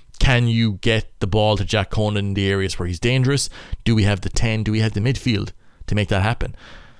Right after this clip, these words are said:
And how much compensation will James Lowe and Mac Hansen have to do from a creative standpoint? Will we see more of Hugo Keenan going on ball, which I think is less of a, of, of a, of a, of a, we'll say, of a prime role for him, where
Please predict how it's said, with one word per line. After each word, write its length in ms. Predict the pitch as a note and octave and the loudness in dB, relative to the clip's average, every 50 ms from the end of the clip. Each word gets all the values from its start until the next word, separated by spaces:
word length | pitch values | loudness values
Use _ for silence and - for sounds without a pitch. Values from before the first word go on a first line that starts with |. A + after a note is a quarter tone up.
| - - - | -18 -8 -2
And 260 | F2+ F#2 F2+ - - - - | -2 0 0 0 -2 -4 0
how 160 | - A2+ A2+ | 2 2 4
much 220 | A#2 A2+ - - | 4 2 2 2
compensation 760 | - A2 G#2+ - G#2+ G2+ - A2+ A#2+ B2 - - F#2+ F2 F2 - - - - - - | 0 0 0 0 0 0 0 2 2 2 0 0 -2 -4 -4 -8 -12 -20 -20 -10 -4
will 100 | F#2+ F#2+ | -2 -2
James 360 | F2 - A2 G#2+ G#2 G2+ A2+ | 0 2 2 2 2 2 2
Lowe 180 | A2 G#2+ G#2 G#2 | 2 2 2 2
and 100 | F#2+ G2+ | 2 2
Mac 180 | G#2 F#2+ F2 | 0 0 0
Hansen 300 | - G#2+ G#2 F#2+ - G2+ | 0 0 0 0 -2 -2
have 100 | G2 F#2 | -2 -2
to 80 | - G#2 | -2 -2
do 140 | G#2 G#2 F#2 | -2 -2 -2
from 140 | - G2 F#2+ | -2 -4 -4
a 40 | |
creative 480 | - - - G2+ G2+ G#2+ A2 G#2+ G#2 - | -4 -2 -2 0 2 2 2 0 0 -2
standpoint? 540 | - - F#2+ F#2 F#2 - - - - - - - - - - - - - | -4 -4 -2 0 2 2 0 0 -2 -8 -10 -14 -16 -20 -20 -12 -4 0
Will 120 | A2+ A2+ | 0 2
we 100 | A#2 A#2 | 4 2
see 220 | A2 - B2 A2+ | 2 2 0 0
more 340 | G#2+ G#2+ A2 A2 A2 A2 G#2+ | 2 2 2 2 2 2 2
of 100 | G#2 - | 0 0
Hugo 240 | - A#2 A2 G#2+ G2+ | 0 -2 0 0 0
Keenan 360 | - - C3 B2+ A2+ G2 F#2 | 0 0 0 0 0 -2 -2
going 340 | F2 - G#2+ G#2 G2+ F#2+ - - - | -2 0 0 0 0 -2 -4 -4 0
on 220 | A#2 C3+ C#3+ B2+ | 0 2 2 2
ball, 260 | G2+ F2+ - - - - - | 2 0 0 -2 -6 -10 -6
which 160 | - G2+ - | -6 -4 -2
I 60 | G#2 F#2+ | -2 -2
think 180 | G#2+ G2+ - | -2 -2 -2
is 200 | G2+ G2 F2 - - - - - - - - | -4 -4 -4 -6 -10 -14 -20 -20 -20 -14 -6
less 400 | - G2+ A2 B2 B2 A#2 - - | -4 0 0 2 2 2 0 0
of 160 | - A2+ G#2 | -2 -2 0
a, 60 | A2 | 0
of, 240 | G#2+ - G#2 G#2 G2 - | 0 0 -2 -4 -4 -4
of 120 | - G#2 G2+ | -2 -2 0
a, 200 | G2+ G2 F#2 F#2 G2 - - - - - - | 0 0 -2 -4 -8 -16 -18 -18 -12 -8 -6
of 240 | - - G2+ G2 | -4 -4 -2 -2
a, 180 | G2+ F#2+ F2+ - | 0 0 0 -2
of 120 | - F#2 F2+ | -2 -4 -2
a, 180 | F#2 F2+ B2 B2 - - - - - - - - - - - - - | -2 -4 -6 -8 -14 -20 -20 -20 -20 -20 -20 -20 -20 -20 -20 -16 -10
we'll 160 | F#2+ G#2 F#2+ | -8 -6 -4
say, 160 | - - G2 | -4 -2 -4
of 100 | F#2+ - | -4 -4
a 80 | - - | -6 -6
prime 460 | - - - B2 A#2 A#2 A#2+ A#2+ A#2+ | 0 0 2 2 2 0 0 0 0
role 220 | A2+ A2+ A#2+ B2 | 2 2 2 2
for 140 | A#2+ - B2 | 0 0 0
him, 180 | B2+ B2+ C3+ - - - - - | 0 0 -2 -6 -8 -12 -10 -4
where 180 | G2+ G#2+ G#2+ | -2 0 0